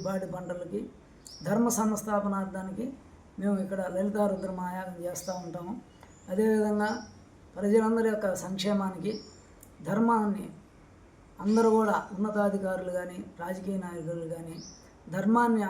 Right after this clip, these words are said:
ఆచరిస్తూ ప్రజలకి మంచి సౌకర్యమైనటువంటి పరిపాలన అందించాలని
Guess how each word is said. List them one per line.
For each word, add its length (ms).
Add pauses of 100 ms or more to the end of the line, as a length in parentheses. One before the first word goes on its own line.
ఆచరిస్తూ 500 (500)
ప్రజలకి 460 (600)
మంచి 300 (580)
సౌకర్యమైనటువంటి 960 (100)
పరిపాలన 500 (400)
అందించాలని 680